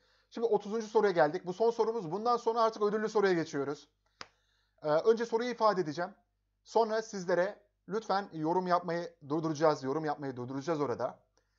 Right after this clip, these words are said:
Ekosistem canlı, biyotik ve cansız abiyotik unsurlardan oluşur.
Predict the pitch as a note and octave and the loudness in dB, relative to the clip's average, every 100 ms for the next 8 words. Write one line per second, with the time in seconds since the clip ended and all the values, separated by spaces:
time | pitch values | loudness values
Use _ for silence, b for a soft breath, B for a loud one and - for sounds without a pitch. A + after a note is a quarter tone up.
0 | _ _ _ _ _ _ A#3 B3 B3+ - | _ _ _ _ _ _ 2 2 -4 0
1 | A3+ A3+ F#3 D3 G3 G3+ G#3+ F3+ F#3+ F#3+ | 0 0 -8 0 0 0 -4 -4 -4 -4
2 | F#3 F3+ C#3 E3 E3 G#3 - D#3+ F3+ F3 | -4 -4 -2 -2 -4 -12 -4 0 0 -2
3 | G#3+ - E3+ - D3+ C3 C3 E3+ F#3+ | -8 -8 -12 -4 0 0 0 -6 -6